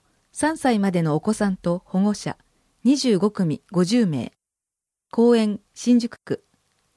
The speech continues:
主催、申し込み。はがきかファックス、記載例のほか、お子さんの氏名、年齢を記入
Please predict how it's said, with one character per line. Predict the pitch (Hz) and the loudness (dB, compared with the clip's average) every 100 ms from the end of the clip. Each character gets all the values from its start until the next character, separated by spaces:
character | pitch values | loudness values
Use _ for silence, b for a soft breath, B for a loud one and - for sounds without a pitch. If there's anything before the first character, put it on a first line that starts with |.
| _ _ _ | _ _ _
主 | - 220 | -8 -6
催、 | 214 254 240 - | 0 0 0 -2
申 | 202 226 | 0 0
し | - | 0
込 | 214 | -2
み。 | 190 - _ _ _ _ _ _ | -2 -2 _ _ _ _ _ _
は | 202 | -2
が | 226 285 | 0 -2
き | - | -4
か | 269 | -4
フ | 254 | -4
ァ | |
ッ | 254 | -6
ク | - | -6
ス、 | - - _ _ | -10 -10 _ _
記 | - | -6
載 | 294 285 | -2 2
例 | 214 170 | 2 0
の | 160 | -2
ほ | 160 | -6
か、 | 151 156 _ | -8 -8 _
お | 170 | -6
子 | 240 | -2
さ | 247 262 | 0 2
ん | 240 | 2
の | 226 - | 2 0
氏 | - 247 | -4 0
名、 | 233 170 - | 2 2 -2
年 | 185 233 240 | 0 2 4
齢 | 240 | 4
を | 220 | 2
記 | 208 190 | 0 -2
入 | 185 180 | 0 -2